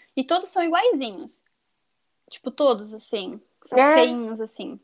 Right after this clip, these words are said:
Speaker 1: E do Brasil é linda, eu acho... E olha que o Brasil normalmente tem, tem, tem,
Speaker 2: Capas
Speaker 1: tem mania
Speaker 2: feias,
Speaker 1: de
Speaker 2: né?
Speaker 1: fazer capa feia.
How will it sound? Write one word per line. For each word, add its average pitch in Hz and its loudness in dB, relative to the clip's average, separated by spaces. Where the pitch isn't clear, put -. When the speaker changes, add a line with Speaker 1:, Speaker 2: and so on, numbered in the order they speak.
Speaker 1:
E 226 -6
do 233 0
Brasil 262 2
é 262 2
linda, 277 -6
eu 208 -2
acho... 302 -4
E 240 -4
olha 214 -2
que 254 -12
o - -8
Brasil 262 -4
normalmente 233 -6
tem, 233 -12
tem, 262 -14
tem, - -8
Speaker 2:
Capas 233 2
Speaker 1:
tem 233 -4
mania 233 4
Speaker 2:
feias, 220 4
Speaker 1:
de 226 -4
Speaker 2:
né? 220 0
Speaker 1:
fazer 233 -2
capa 233 -4
feia. 180 -8